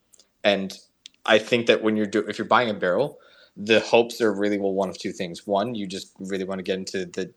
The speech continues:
like, um, Monkey dao, which, you know, that's great, but also, two, you're really hoping for, to pull a rare.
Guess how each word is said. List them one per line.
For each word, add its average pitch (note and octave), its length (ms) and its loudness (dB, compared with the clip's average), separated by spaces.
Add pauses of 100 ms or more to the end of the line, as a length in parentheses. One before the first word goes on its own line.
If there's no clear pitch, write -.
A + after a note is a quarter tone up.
like, G2 340 -6 (460)
um, E2+ 360 -2
Monkey F#2 360 -6
dao, G#2+ 200 0
which, F#2 280 -4
you F#2+ 40 -4
know, F2 140 -4
that's E2+ 280 -6
great, G#2 460 -4
but F#2+ 120 -2
also, F#2 320 -2
two, G2 420 -4 (320)
you're G2+ 140 -4
really A2+ 160 4
hoping G#2+ 260 0
for, G2+ 220 0
to A2 140 -2
pull G2 180 0
a F2 60 0
rare. F2 340 -2